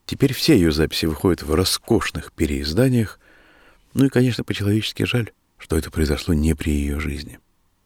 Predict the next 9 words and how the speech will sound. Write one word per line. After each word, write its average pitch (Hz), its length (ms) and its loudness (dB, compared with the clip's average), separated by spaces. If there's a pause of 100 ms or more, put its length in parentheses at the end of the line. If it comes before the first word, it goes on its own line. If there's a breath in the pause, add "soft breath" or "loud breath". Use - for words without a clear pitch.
(800)
Но, 80 100 2
может 92 260 0
быть, - 220 -8 (260)
некоторым 82 600 0
людям 82 220 0
просто - 280 -6
написано 80 440 0
на 78 180 2
роду 98 340 0